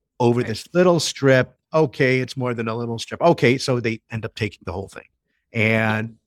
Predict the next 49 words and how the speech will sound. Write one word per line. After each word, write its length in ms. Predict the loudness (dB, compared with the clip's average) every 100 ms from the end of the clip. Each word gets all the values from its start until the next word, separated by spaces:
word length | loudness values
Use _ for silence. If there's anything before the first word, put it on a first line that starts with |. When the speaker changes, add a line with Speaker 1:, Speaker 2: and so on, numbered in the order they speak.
| -4
Speaker 1:
but 180 | -4 -4
hopefully 360 | -8 -2 0
he 100 | 0
won't 240 | -2 -4 -6
do 140 | -8
it 40 | -8
again. 220 | -12 -16 _ _ _ _ _ _ _ _
And, 160 | 0 2 2
and 100 | 0
Speaker 2:
Yeah. 100 | -2
Speaker 1:
this 180 | -6 -4
reminds 320 | 2 4 4
me, 140 | 4 2
and 100 | 2
you 120 | 2
sent 320 | 0 0 0
over, 420 | 0 0 -2 -4 _ _ -6
uh, 180 | -2 -2
the 100 | -6
thread 400 | -2 -2 -2 -4
from 260 | -8 -8 -4
Garry 280 | -2 -2 -2
Kasparov. 800 | -8 -8 -2 0 0 -2 -8 _ _ _ _ -14
Kasparov? 140 | -12
Speaker 2:
Yes. 400 | -8 -8 -8 -20 _ _
Speaker 1:
You, 100 | -16 -14 -16 -20 -4
Speaker 2:
Kasparov, 300 | 0 0 -2
Speaker 1:
um, 120 | -6
Speaker 2:
I 60 | -12
think. 140 | -16 -14 -2
Speaker 1:
and, 140 | 0 0
and 80 | -2
he 100 | -2
has 140 | -2 -2
a 40 |
line. 240 | -2 -2
It 80 | -4
says, 220 | -8 -6
"Not," 260 | -2 -2 -2
he 140 | -8
says, 200 | -6 -6 -6
uh, 180 | -4 -4
"not 200 | 0 0
an 120 | 0
ounce 220 | -2 -6
of 100 | -10
courage," 440 | -4 -4 -4 -10 -18 _ _ _ _ _ _ _ -2
you 120 | 0
know, 220 | 0 -2